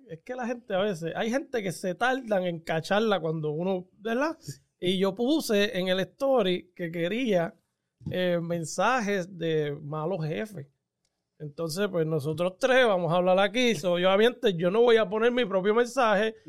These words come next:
aquí porque yo dije, o-, obviamente yo tengo para destruir, yo tengo historias para atrás y yo destruiría. Pero, eh, no voy a hacer eso porque el que puse aquí no tiene nombre. Yo me calentaría con gente del pasado. Pero me enviaron uno y lo voy a poner.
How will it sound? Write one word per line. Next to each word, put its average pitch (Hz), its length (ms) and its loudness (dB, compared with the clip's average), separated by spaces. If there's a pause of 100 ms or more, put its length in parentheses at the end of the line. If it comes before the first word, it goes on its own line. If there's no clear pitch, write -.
(220)
aquí 180 360 0
porque 208 340 4
yo 208 140 4
dije, 208 340 2 (240)
o-, 175 340 2
obviamente 180 520 2
yo 190 120 2
tengo 180 320 0
para 254 200 4
destruir, 190 600 2
yo 185 140 0
tengo 180 240 0
historias 262 460 -2
para 285 140 4
atrás 220 340 4
y 277 80 0
yo 202 140 4
destruiría. 208 840 2 (380)
Pero, 262 340 4
eh, 415 420 -4
no 247 180 -4
voy 285 120 2
a 285 80 0
hacer 269 260 -2
eso 226 320 0
porque 160 460 -4
el 170 220 -6
que 190 120 -6
puse 180 260 -4
aquí 208 220 -2
no 294 100 -10
tiene 220 260 0
nombre. 214 360 0
Yo 175 80 -2
me 226 140 0
calentaría 185 640 0
con 214 140 -2
gente 220 260 -6
del 220 160 -6
pasado. 151 520 -4 (520)
Pero 196 240 4
me 196 80 4
enviaron 185 420 2
uno 180 300 0 (140)
y 170 100 -6
lo 160 100 2
voy 160 120 4
a 170 120 2
poner. 185 400 -4